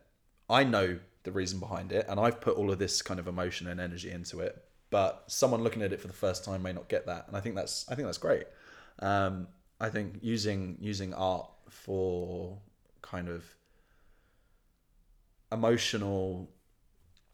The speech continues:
kind of self-help, you know, like, it can be therapeutic. Um, for me, it can also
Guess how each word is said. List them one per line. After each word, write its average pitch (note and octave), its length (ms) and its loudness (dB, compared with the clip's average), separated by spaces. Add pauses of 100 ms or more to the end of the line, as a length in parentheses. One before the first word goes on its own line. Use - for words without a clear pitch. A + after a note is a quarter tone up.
(220)
kind A#3 160 -2
of A#2 80 0
self-help, B2 680 6 (100)
you A#2 100 -4
know, F#2+ 260 0
like, F#2+ 320 2 (1500)
it C3 80 2
can C#3 120 -2
be C3 80 2
therapeutic. C3+ 840 6 (500)
Um, G#2 520 2 (400)
for - 180 0
me, C3 340 8
it A2 140 4
can A#2 120 2
also G2+ 560 6